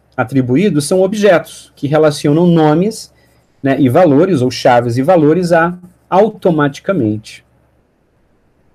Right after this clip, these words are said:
Não precisaremos agora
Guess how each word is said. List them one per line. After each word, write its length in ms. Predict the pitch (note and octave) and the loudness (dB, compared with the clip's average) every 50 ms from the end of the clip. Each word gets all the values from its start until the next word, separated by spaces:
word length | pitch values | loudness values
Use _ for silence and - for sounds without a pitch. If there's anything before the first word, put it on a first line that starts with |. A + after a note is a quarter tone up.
| _ _ _ _ - _ _ - | _ _ _ _ -20 _ _ -4
Não 380 | D3 D#3 F3 A3 C4 D4+ C#4 | 0 2 2 4 4 4 2
precisaremos 880 | C4+ - F#3 F#3 F3+ - - C#3+ D3+ C#3+ C3 C#3 D3 C#3 C3 B2+ A2+ A#2 | 2 0 -2 -2 -2 -2 -2 0 2 2 2 2 2 2 0 0 0 -2
agora 600 | A2+ A2 B2+ D3+ F3+ F#3+ F3 D3 B2 A2 - | -2 0 2 4 4 6 4 4 2 0 -2